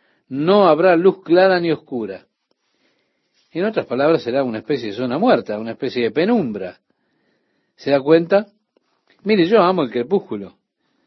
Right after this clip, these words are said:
Le diría que casi es mi tiempo favorito del día. Dice que será un día el cual es conocido de Jehová, que no será ni día ni noche. Pero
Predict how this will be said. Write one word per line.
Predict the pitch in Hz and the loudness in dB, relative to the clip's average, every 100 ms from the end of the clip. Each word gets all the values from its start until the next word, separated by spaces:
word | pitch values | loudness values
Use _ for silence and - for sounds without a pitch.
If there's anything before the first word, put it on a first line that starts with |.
| _ _ | _ _
Le | 139 151 | -4 0
diría | 135 131 175 131 | 0 2 2 2
que | 113 107 | -4 0
casi | 185 - 165 | 0 0 -2
es | 139 | -2
mi | 127 | -4
tiempo | 120 190 185 151 | -2 -2 -2 -6
favorito | 127 131 151 180 160 | -2 -2 0 0 0
del | 135 123 | 0 -2
día. | 107 95 - _ _ _ _ _ _ _ _ _ _ _ _ _ _ _ _ | -6 -10 -12 _ _ _ _ _ _ _ _ _ _ _ _ _ _ _ _
Dice | 175 180 165 | -2 0 2
que | |
será | 131 156 165 | 2 2 2
un | 156 | 0
día | 180 202 | 0 2
el | 160 123 | 2 2
cual | 156 160 | 2 2
es | 165 | 0
conocido | 143 131 131 208 175 | -4 -4 -4 0 2
de | 127 | 2
Jehová, | 107 120 117 | 0 0 0
que | 107 127 | 0 -6
no | 156 | -4
será | 135 127 127 | -2 -2 0
ni | 185 208 | -2 -2
día | 226 226 220 185 - _ 147 | 2 4 4 0 -12 _ -2
ni | 170 160 | 0 2
noche. | 123 101 - 92 _ _ _ _ _ _ _ _ - | 0 -6 -12 -20 _ _ _ _ _ _ _ _ 0
Pero | 160 151 143 | 4 4 2